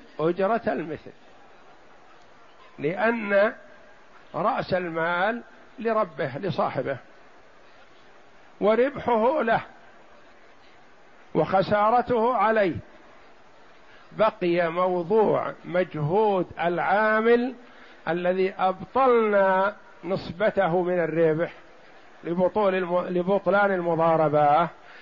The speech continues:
نقول: له أجرة المثل. وقد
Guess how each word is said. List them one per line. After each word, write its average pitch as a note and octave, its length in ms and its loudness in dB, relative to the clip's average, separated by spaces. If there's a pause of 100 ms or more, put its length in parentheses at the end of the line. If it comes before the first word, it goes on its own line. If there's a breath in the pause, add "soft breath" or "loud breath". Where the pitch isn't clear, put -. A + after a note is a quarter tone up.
(180 loud breath)
نقول: F3 440 -2
له D#3+ 500 0
أجرة F#3 560 -2
المثل. C#3+ 500 -8 (1040 loud breath)
وقد G#3+ 320 2